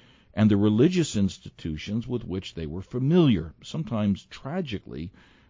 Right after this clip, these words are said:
they're separated from other family members. And at least in our nation and its current cultural climate,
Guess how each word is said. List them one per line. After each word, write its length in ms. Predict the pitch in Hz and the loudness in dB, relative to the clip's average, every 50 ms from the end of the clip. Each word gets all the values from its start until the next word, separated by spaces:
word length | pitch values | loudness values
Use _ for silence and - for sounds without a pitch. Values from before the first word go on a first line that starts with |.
| _ | _
they're 120 | - 92 98 | -6 -6 -6
separated 580 | - - - 160 - - 104 101 95 92 87 | -4 -6 -8 -8 -6 -4 -2 0 0 0 -2
from 160 | - 98 101 - | -2 -2 -4 -2
other 220 | 104 95 90 87 | -4 -4 -6 -6
family 560 | - - - - 139 160 175 180 143 104 85 | -8 -10 -8 -6 -4 -2 0 0 0 0 0
members. 640 | 71 73 78 76 69 67 73 - - - - - - - - _ _ _ - - - - - | 0 0 -2 -2 -4 -4 -8 -12 -14 -16 -18 -18 -20 -20 -20 _ _ _ -20 -20 -20 -10 0
And 160 | - 180 185 185 | 2 6 6 6
at 120 | 175 190 | 6 4
least 260 | 226 233 - - - | 2 0 0 -2 -4
in 80 | 170 - | -4 -2
our 280 | 139 165 185 202 185 | 0 2 4 4 6
nation 520 | 147 120 107 101 98 - - 135 143 160 135 | 6 6 4 4 2 0 -2 -2 -2 0 0
and 140 | 107 101 98 | 0 -2 -2
its 140 | 95 - | -4 -8
current 380 | - - 127 123 123 110 101 - | -10 -6 -2 0 0 0 0 -2
cultural 420 | - 101 95 92 - - 87 85 | -4 -6 -6 -6 -6 -10 -12 -12
climate, 540 | - - - - 185 170 139 110 104 127 - | -12 -10 -6 -4 0 4 4 6 4 4 2